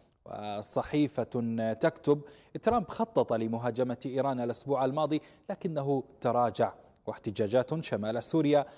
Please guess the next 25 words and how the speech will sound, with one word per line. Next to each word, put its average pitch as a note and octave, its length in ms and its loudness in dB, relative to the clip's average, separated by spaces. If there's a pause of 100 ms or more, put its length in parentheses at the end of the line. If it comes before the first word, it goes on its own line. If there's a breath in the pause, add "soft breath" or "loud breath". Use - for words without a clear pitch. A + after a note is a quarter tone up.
(200 loud breath)
ضد G2+ 140 -4
مؤتمر B2 480 0
الأسد A#2+ 560 0
لعودة A2 720 2 (100)
اللاجئين. G2+ 680 -4 (1200)
آخر G#3 360 4
العناوين F#3+ 440 2
التي، B2 460 2
آه، A#2 220 0
سنقرأها D3 800 0
ستكون B2+ 640 -2
من A2+ 140 0
موقع A#2 300 0
بي G2+ 200 -2
بي G#2+ 160 0
سي A#2 420 -2
عربي. F#2+ 420 -2
الموقع F3 640 2
أيضًا C3 220 4
يركز A#2+ 560 0
على G#2 160 2
الانتخابات A2 680 -2
الرئاسية A2 440 0
الأمريكية A2+ 520 2
ويكتب: E3+ 540 4